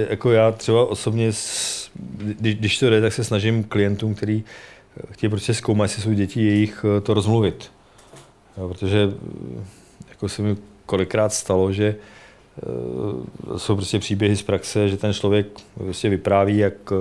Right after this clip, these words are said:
já jsem se s ním rozmlouval, on říká, jak, jak tu dceru miluje, že je rozvedený a tohle to, že by pro ní udělal všechno a nakonec prostě si tu analýzu nechá udělat, zjistí, že dcera není jeho, pak prostě za rok, za dva přijde s jiným dítětem, který někde na služební cestě si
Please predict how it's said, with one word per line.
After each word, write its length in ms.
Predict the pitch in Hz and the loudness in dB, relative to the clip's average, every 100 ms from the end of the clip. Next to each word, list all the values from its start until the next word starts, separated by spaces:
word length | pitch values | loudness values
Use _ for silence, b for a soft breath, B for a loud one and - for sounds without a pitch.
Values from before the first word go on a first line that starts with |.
| 92 - | -2 -8
já 60 | - | -6
jsem 180 | 104 | -6
se 100 | 90 | -2
s 20 | 98 | 0
ním 100 | 90 | 0
rozmlouval, 420 | 90 107 104 90 | 0 2 2 2
on 60 | 85 | -4
říká, 260 | 80 90 | -4 0
jak, 180 | 90 - | 0 0
jak 100 | 90 | -4
tu 120 | 101 | -4
dceru 180 | - 101 | -2 2
miluje, 400 | 110 117 117 101 | 4 4 4 2
že 60 | 92 | 2
je 60 | |
rozvedený 480 | 95 101 110 104 98 | 0 2 2 2 0
a 40 | |
tohle 240 | 92 104 104 | 0 -2 0
to, 180 | 101 95 B B B B - | -2 -4 B B B B -10
že 100 | 98 | -4
by 120 | 98 | -4
pro 140 | 98 | 0
ní 120 | 101 104 | 0 2
udělal 220 | 107 107 | 2 2
všechno 420 | - 98 101 104 | 0 -2 2 2
a 180 | 104 101 - | 2 0 -4
nakonec 720 | 87 - 104 98 - - - | -6 -2 -2 -2 -4 -10 -12
prostě 240 | - - 104 | -12 -10 -10
si 120 | 110 | -6
tu 120 | 113 | -2
analýzu 320 | 98 104 98 | 0 2 2
nechá 260 | 104 92 107 | 0 2 2
udělat, 260 | 95 101 | 4 2
zjistí, 280 | 90 87 104 | 0 -2 -4
že 100 | 98 | -4
dcera 240 | 98 107 98 | -2 0 0
není 240 | 104 101 | 0 2
jeho, 260 | 95 98 98 B B B B B _ | 2 2 0 B B B B B _
pak 140 | - - - | -10 -10 -14
prostě 260 | 95 - 95 | -16 -6 -2
za 140 | 92 | 2
rok, 140 | 98 | 2
za 100 | 95 | 2
dva 160 | 95 95 | 2 0
přijde 380 | - 101 101 95 | 0 -2 0 0
s 160 | 90 85 | -4 -4
jiným 220 | 95 98 | -2 0
dítětem, 480 | 92 92 101 107 101 | -2 -4 -2 -2 -2
který 220 | - 92 | -2 -2
někde 240 | 95 90 98 | -2 -2 -2
na 100 | 90 | -2
služební 340 | 101 95 101 | -2 -2 -4
cestě 320 | - 85 98 | -6 -8 -6
si 280 | - 101 98 | -4 -2 -4